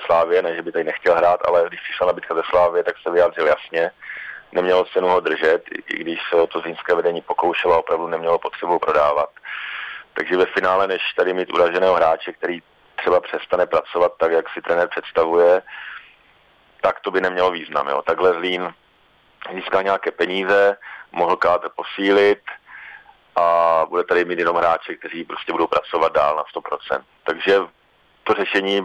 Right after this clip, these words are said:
bylo bohužel pro Zlín jednoduché a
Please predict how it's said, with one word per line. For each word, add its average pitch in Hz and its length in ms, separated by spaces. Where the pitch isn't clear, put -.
bylo 92 280
bohužel 92 520
pro 95 180
Zlín 95 340
jednoduché 101 800
a 85 480